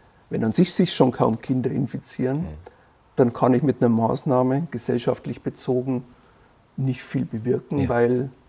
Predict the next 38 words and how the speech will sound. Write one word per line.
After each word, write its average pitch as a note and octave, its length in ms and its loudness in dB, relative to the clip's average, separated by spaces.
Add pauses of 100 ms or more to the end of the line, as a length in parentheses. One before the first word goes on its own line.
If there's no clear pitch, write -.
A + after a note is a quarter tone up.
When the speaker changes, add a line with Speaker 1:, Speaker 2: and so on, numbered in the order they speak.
(160)
Speaker 1:
es - 160 -12
gibt - 220 -4
nicht C4 140 0
viel A#3+ 240 -6
zu - 160 -10
bewirken. - 420 -10
Speaker 2:
Mhm. - 80 -6 (800)
Speaker 1:
Und - 100 -6
dann A#2 100 0
kommt B2 200 4
noch C3 80 4
hinzu, A#2 280 0
vielleicht C#3+ 260 2
noch - 120 -4
ein C3 140 0
Punkt C#3+ 340 -4
dazu, C#3 420 0 (1200)
die B2+ 80 0
Kinder B2 380 4
selber C#3 600 6 (640)
sind B2+ 260 0
ja B2 80 4
von C#3 500 0
Corona C3 680 -2 (220)
praktisch - 760 -8 (340)
nicht C3+ 480 -2
betroffen. - 540 -10 (720)
Also A#2+ 180 -6
da A#2+ 100 -4
wurden B2 240 4
jetzt - 360 -4
kürzlich - 360 -6
mal B2+ 160 -4
wieder B2+ 180 -2
Zahlen C3 380 -4
veröffentlicht, - 640 -6
äh, C3 200 0
veröffentlicht B2+ 680 -2